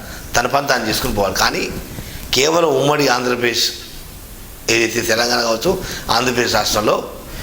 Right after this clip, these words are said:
వివిధ పుణ్యక్షేత్రాలు తిరుగుతున్నా అని చెప్తూనే విచ్చలవిడి ప్రచారానికి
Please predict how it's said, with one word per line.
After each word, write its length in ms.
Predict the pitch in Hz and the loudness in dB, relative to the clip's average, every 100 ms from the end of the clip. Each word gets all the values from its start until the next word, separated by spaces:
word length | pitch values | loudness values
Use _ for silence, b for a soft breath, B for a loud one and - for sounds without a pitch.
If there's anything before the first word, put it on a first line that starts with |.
| - 113 | -2 2
వివిధ 260 | 127 135 117 - - - - - | 4 4 2 -2 -8 -12 -12 -4
పుణ్యక్షేత్రాలు 640 | 131 143 - 143 139 127 117 | 2 2 2 0 2 0 2
తిరుగుతున్నా 460 | 117 110 113 110 107 - - - - - - | 0 0 0 2 0 -4 -12 -14 -14 -8 -2
అని 100 | 110 107 | 0 0
చెప్తూనే 380 | 107 113 113 196 - - - - - - - 117 | 0 2 2 0 -2 -4 -4 -4 -10 -12 -2 -2
విచ్చలవిడి 500 | 123 185 180 151 139 | 2 4 6 4 2
ప్రచారానికి 600 | 131 120 127 120 117 147 | 2 2 2 2 2 2